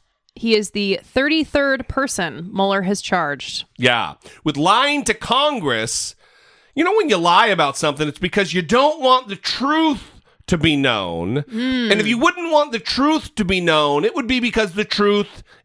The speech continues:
Speaker 2: is damaging. You don't lie about shit you don't need to lie about.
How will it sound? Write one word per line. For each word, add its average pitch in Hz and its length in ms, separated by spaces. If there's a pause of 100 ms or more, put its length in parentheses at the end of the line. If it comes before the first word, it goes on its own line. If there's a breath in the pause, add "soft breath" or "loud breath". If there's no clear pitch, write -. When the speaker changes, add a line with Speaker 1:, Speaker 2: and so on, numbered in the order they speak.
Speaker 2:
is 175 280
damaging. 135 1200 (180 soft breath)
You 180 160
don't 254 220
lie 240 320
about 202 400
shit 151 500 (240 soft breath)
you 156 160
don't 170 260
need 160 280
to 143 100
lie 135 360
about. 92 680